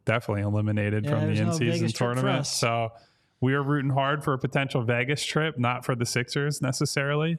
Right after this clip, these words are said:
Speaker 1: Uh, so we'll see you guys after Friday night's game. As always, just wanna thank everybody who I've seen that's here. Randy and Sean and Dave, Eric, Alex, R J's, R C, another Alex, Martian Lynch, Two Minute Warning,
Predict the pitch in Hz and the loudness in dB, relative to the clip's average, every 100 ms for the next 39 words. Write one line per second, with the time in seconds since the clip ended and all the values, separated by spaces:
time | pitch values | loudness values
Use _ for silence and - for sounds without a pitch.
0 | - 123 113 113 - _ _ _ _ _ | -2 0 0 -2 -6 _ _ _ _ _
1 | - - 123 151 - 160 151 143 143 131 | -4 0 2 0 0 2 2 2 0 0
2 | - 131 - 160 156 147 147 135 147 156 | 0 -2 0 0 0 0 0 2 2 0
3 | - 127 139 151 139 127 127 127 139 151 | 0 0 0 0 0 0 2 2 0 0
4 | 165 151 135 - 120 117 - 120 120 117 | -2 -2 -2 0 0 0 0 0 0 -2
5 | 117 120 117 117 117 117 107 107 107 107 | 0 0 0 0 -2 -2 -4 -4 -2 -2
6 | 107 - 110 110 110 139 143 147 143 _ | -2 -2 0 0 0 0 0 0 -2 _
7 | _ _ _ 135 147 151 139 131 117 113 | _ _ _ 2 2 0 0 2 0 0
8 | - 143 143 139 127 107 131 135 135 123 | 0 2 2 2 0 0 0 0 0 0
9 | 123 131 131 117 - 131 127 131 120 107 | 0 0 0 -2 -2 -2 0 0 -2 -2
10 | - - _ _ 131 139 131 127 123 113 | -6 -10 _ _ 0 0 0 0 0 0
11 | 120 131 127 - 135 123 113 107 113 147 | 0 0 0 0 0 2 0 0 0 2
12 | 156 135 123 117 110 110 143 147 139 - | 2 0 0 0 -2 -2 -2 0 0 0
13 | 139 135 120 107 - 151 147 139 127 123 | 0 2 0 -2 -2 0 0 0 0 0
14 | 127 123 117 107 | 0 0 0 -2